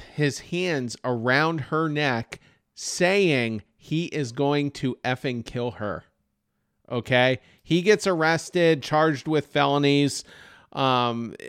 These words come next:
ends up, I think, taking a plea deal. Um, let's see. I, I don't know. It, it had to have been a plea deal. Don't, I guess don't quote me on that, but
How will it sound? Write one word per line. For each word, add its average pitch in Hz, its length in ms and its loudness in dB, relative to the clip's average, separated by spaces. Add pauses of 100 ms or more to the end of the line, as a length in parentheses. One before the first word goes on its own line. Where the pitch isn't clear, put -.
(300)
ends 170 400 4
up, 170 300 8
I 147 180 2
think, 151 460 -2
taking 139 680 -2
a 127 180 -2
plea 156 540 -2
deal. 113 640 -2 (1120)
Um, 117 840 2
let's 117 220 -6
see. 110 520 0 (2250)
I, 131 180 4 (160)
I 135 140 2
don't 143 380 2
know. 139 260 6
It, 123 380 -2
it 104 100 -2
had 160 260 2
to 139 80 2
have 113 120 -2
been 113 140 0
a 107 60 -2
plea 107 280 -4
deal. 101 400 -4 (400)
Don't, 147 180 4
I 151 120 6
guess 185 220 8
don't 170 220 8
quote 165 220 4
me 147 100 4
on 131 140 4
that, 123 280 2
but 143 320 6